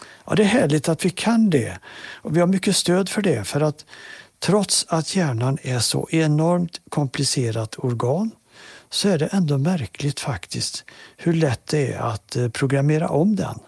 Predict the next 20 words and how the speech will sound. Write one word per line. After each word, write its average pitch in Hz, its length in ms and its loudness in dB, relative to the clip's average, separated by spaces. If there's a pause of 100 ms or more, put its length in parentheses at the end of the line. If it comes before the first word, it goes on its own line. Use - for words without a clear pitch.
(600)
Och 165 120 2
det, 170 420 0 (220)
detta 190 300 0
använder 151 400 2
ju 220 100 4
nu 147 380 0
K 151 180 0
B 139 160 0
T-terapeuterna 127 1400 -2
sig 131 440 -2
av 120 400 -2
väldigt 131 300 0
framgångsrikt. 123 880 -4 (440)
Att 143 240 -2
mata 151 440 0
in 143 460 2 (400)
nya 143 360 4
tankespår 120 680 -2
i 123 40 0
hjärnan 107 420 -2